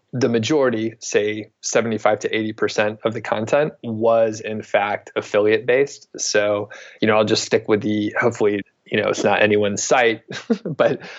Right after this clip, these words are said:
I'll stick with the arbitrary example that I came up with, which was, like, best water bottles for yoga class.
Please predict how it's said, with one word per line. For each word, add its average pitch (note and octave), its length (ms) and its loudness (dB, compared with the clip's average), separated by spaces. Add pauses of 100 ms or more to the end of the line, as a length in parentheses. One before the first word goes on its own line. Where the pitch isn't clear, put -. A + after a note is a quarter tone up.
(120)
I'll C3+ 100 2
stick C3 280 -2
with A#2 160 2
the A2+ 440 -2
arbitrary B2 520 2
example A2 380 -2
that A2+ 100 2
I G#2+ 80 0
came C3+ 240 2
up B2+ 180 0
with, A#2+ 300 2
which G#2+ 260 -6
was, G#2+ 180 -2
like, G#2 260 -6 (340)
best A2+ 280 0
water G#2+ 360 2
bottles G#2 500 0
for G#2+ 320 -4
yoga G2+ 360 0
class. - 540 -4